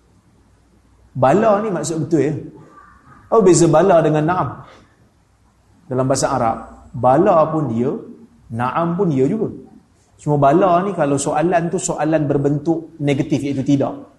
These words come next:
"Tidakkah engkau?" Jawapan kalau nak jawab ya, bala. Kalau soalan positif, "Awak dah makan?" "Na'am."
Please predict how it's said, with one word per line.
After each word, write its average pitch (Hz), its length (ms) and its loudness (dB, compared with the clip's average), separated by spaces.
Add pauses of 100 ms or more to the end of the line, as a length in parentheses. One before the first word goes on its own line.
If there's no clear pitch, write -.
(220)
"Tidakkah 302 480 2
engkau?" 151 320 0 (320)
Jawapan 120 400 -2
kalau 135 160 0
nak 139 80 -4
jawab 160 240 2
ya, 233 160 0
bala. - 560 -2 (560)
Kalau 170 160 6
soalan 202 480 2
positif, 170 560 2 (1200)
"Awak 185 240 2 (400)
dah 175 160 2
makan?" 190 200 0 (1000)
"Na'am." 120 240 -2